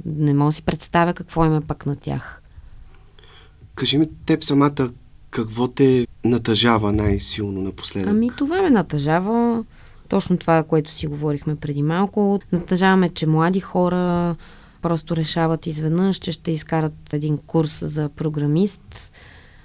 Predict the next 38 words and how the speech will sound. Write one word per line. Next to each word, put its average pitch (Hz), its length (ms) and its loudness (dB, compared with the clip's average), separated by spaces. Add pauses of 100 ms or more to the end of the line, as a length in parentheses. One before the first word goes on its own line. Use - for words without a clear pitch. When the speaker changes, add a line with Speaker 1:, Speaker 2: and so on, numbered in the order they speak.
(140)
Speaker 1:
защото 170 920 -4 (420)
един 165 240 0
такъв - 360 -8
курс, 151 300 -8
да - 80 -8
кажем, 151 360 -2
някой 156 340 -2
от 147 60 -8
тия 151 160 -8
курсове, 196 480 -8
примерно 160 400 -6
е 147 60 -4
шест 151 340 -4
месеца 185 340 -2
и 202 40 -2
след 196 220 -6
това - 180 -8
стартовата 175 540 -8
ти 147 140 -10
заплата 151 440 -10
е 165 40 -8
три 160 220 -10
хиляди 156 380 -6
лева 147 420 -4
в - 100 -16
едва 147 300 -2
ли 147 80 0
не 147 320 0
най-лошия 139 720 -2
случай, 185 460 -6 (420)
а 311 100 -2
ти 311 120 0
ако 170 200 -4
отидеш 156 380 -6
в 139 140 -8 (100)
театър, 214 380 -6 (100)
ти 185 180 -4
е 190 300 -2